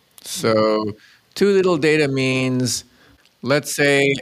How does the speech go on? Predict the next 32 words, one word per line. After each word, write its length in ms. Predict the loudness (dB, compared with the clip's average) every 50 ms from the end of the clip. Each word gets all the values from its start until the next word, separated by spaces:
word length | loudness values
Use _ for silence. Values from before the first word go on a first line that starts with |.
| -2 0
I 160 | 0 0 0
took 340 | -2 -2 -4 -4 -4 -2 -2
everything 420 | -2 0 0 -2 -2 -2 -2 -2
I've 100 | 0 0
ever 200 | 0 0 0 -2
said 480 | -4 -4 -2 0 2 2 2 2 2 2
or 100 | 0 0
written, 500 | 0 -2 -2 -4 -8 -8 -10 -10 -14 -16 -20 _ _ _ _ _ _ _ _ _ -8
not 240 | -4 -2 -2 -2 0
that 120 | -2 -2
very 180 | -2 -2 -2 -2
much 320 | -2 -2 -4 -4 -6 -10
if 80 | -8 -8
we 100 | -8 -6
look 220 | -6 -8 -6 -6
at 60 | -6
my 120 | -6 -4 -2
life, 440 | -2 -2 -2 -2 -4 -8 -12 -20 _ _ _ _ _ _ _ _ _ _ _ -4
and 140 | -2 -2
then 120 | -2 0 0 0
I 360 | 2 2 2 2 0 -2 -6 _ _ _
train 280 | -8 -4 -2 0 0 0
a 40 | 0
machine 400 | -2 -2 -2 -4 -4 -4 -2 -2
learning 280 | 0 0 0 0 -2 0
model 520 | 0 0 0 0 0 -2 -2 -4 -6 -10 -14 _ -10
to 460 | -4 -2 -2 0 -2 -2 -4 -6 -10 -14 _ _ _ _ _ _ _ _ _ -10
do 200 | -4 0 0 0
things 340 | 0 0 -2 -2 -2 -2 -4
based 240 | -4 -4 -4 -4 -4
upon 320 | -6 -4 -4 -4 -4 -4
that. 240 | -4 -6 -6 -8 -12